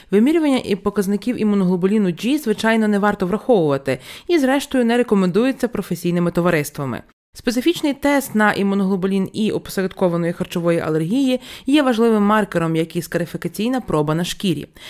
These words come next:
В кінцевому підсумку клінічна значимість визначається анамнезом плюс-мінус провокативне тестування. Для дорослих, як я вже згадувала, важливим компонентом є визначення триптази при складних реакціях.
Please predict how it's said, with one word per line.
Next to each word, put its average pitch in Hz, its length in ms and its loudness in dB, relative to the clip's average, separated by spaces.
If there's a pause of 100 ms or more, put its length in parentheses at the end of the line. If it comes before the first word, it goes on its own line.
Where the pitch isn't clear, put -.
(140)
В - 60 -20
кінцевому 330 480 2
підсумку 294 440 2
клінічна 233 480 0
значимість 233 580 -2
визначається 208 640 0
анамнезом 233 640 0 (260)
плюс-мінус 285 560 2
провокативне 196 640 0
тестування. 143 680 -4 (320)
Для 202 160 0
дорослих, 208 560 2
як 202 220 -2
я 202 100 4
вже 180 180 -2
згадувала, 226 560 0
важливим 240 400 0
компонентом 262 600 0
є 185 160 2
визначення 214 640 0 (260)
триптази 240 600 2
при 226 260 0
складних 175 440 -2
реакціях. - 680 -4